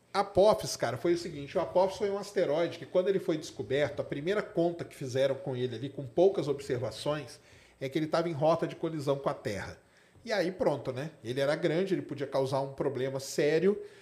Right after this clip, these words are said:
e só que asteroide, você tem que dar um tempo, você tem que fazer muitas observações pra refinar a órbita dele. E aí, depois de refinar a órbita e tal, ele saiu da lista. Então, o Apophis é isso, era um asteroide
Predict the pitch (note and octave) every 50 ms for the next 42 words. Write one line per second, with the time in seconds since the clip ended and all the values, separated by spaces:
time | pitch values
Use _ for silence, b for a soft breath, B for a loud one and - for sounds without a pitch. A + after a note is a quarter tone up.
0 | B B B B B - C3+ D3 D#3 D#3 D#3 - - - - - G3 A3 - -
1 | G#3 - - - D#3 C3+ C#3+ E3 D#3 D3 - - - E3+ E3 E3+ F3 F3 F3 G3
2 | G3+ F#3+ - E3 D3 D3 C#3 - - - E3+ E3 - - E3 D3 F3+ F3+ F3 E3
3 | F#3 A3+ B3 A#3+ - F3 C#3+ D3+ C#3+ D3 - - C#3+ B2+ B2+ A2+ - - - E3
4 | E3 D#3+ A#2+ - - D#3+ D3+ B2+ F#3+ A3 G#3+ - - A3+ F#3 E3+ F3+ G3 F3+ D#3+
5 | E3 E3 E3 D3 C#3+ - C#3 B2 A#2+ A2+ G2+ F#2 F#2+ - - B B B B B
6 | B B B B B B _ B3 C4 C4 A#3+ G#3+ A3 A#3 A3+ A#3+ A3+ - G#3 G3
7 | G3 F#3 A3 E3 F3+ F#3 F3+ - G3 D3+ C#3+ D#3 E3 E3 D#3 C#3 C#3+ D#3 D#3 D3
8 | D3 D3 D3 C#3+ - D#3+ E3 F3+ F#3 F3+ - - - - A3+ F#3+ F3 F3+ F#3+ F#3
9 | F3 C#3 A#2+ A2+ A2+ A#2 - - A#2+ A#2 - F3+ F3 F#3 G3+ G3+ G3+ - - E3
10 | E3+ E3+ - G#3+ F3+ G#3 G3+ F3 C#3+ C3+ - - E3 E3 F3+ F3 E3+ D#3+ - -
11 | A3 G#3 G3 E3+ E3+ F3+ F3+ F3+ -